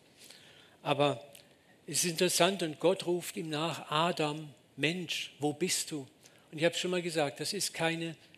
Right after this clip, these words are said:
geografische Frage. Gott, wenn wir doch G-P-S-Ortung haben, wie viel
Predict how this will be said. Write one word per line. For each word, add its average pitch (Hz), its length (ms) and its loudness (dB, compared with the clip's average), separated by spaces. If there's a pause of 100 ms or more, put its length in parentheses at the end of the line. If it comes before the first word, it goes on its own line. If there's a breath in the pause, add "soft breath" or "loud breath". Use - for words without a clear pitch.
(120)
geografische 151 840 -2
Frage. 131 500 -8 (680 loud breath)
Gott, - 320 -2 (140)
wenn 147 200 -4
wir 190 260 8 (140)
doch 160 200 0 (180)
G-P-S-Ortung 170 1120 2
haben, 135 380 -2
wie 127 80 -10
viel - 200 -4